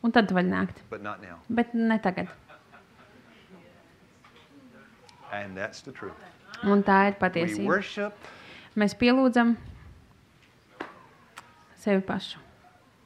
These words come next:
Speaker 2: Seven T. God, he looks down through the ages.
Speaker 1: Liecības draudzē septītais sējums.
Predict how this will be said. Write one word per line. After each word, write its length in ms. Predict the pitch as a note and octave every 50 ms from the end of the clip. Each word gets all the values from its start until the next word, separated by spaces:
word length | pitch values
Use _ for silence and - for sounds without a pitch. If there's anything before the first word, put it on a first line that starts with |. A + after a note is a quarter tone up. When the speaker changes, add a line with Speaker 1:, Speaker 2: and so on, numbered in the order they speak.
| _ _ _ _ _
Speaker 2:
Seven 360 | - - D#3 D#3 D#3+ D#3 D#3
T. 300 | E3+ E3 B2+ F#2+ E2 - - - _ - - - - - - - - - - - - - - - - C#3+ C3+
God, 500 | C3+ E3+ G3+ A3+ G#3 D3 B2 B2 A#2+ A#2+ A#2+ - - -
he 100 | D#3 E3+
looks 200 | G#3 A#3+ - -
down 260 | G3 E3+ D#3+ D3+ -
through 140 | - - A#2
the 120 | G#2+ G#2+
ages. 460 | A#2 B2+ B2 F#2+ F2+ F2 - - - -
Speaker 1:
Liecības 440 | G#3+ A3 A#3+ A#3+ A#3+ A#3+ A#3 G3 G3 -
draudzē 260 | A3+ A3+ A3 G#3 G3 G3
septītais 480 | G3 G3 - G#3+ G3 - F#3+ F#3+ F#3+
sējums. 440 | - G3+ F#3+ F#3+ F#3 F#3+ F#3 -